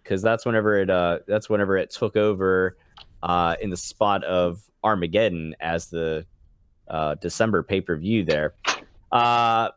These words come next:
Poot, my question to you is about the very first T L C pay-per-view in two thousand nine.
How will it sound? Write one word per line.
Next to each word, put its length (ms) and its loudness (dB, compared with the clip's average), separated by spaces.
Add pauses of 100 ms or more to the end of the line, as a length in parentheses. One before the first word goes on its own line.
Poot, 300 0
my 200 2
question 380 -2
to 60 -6
you 460 0
is 460 0 (100)
about 400 0
the 60 -4
very 260 2
first 420 -2 (540)
T 200 -2
L 140 2
C 200 -8
pay-per-view 500 -6
in 100 -6
two 160 -8
thousand 340 -2
nine. 360 -4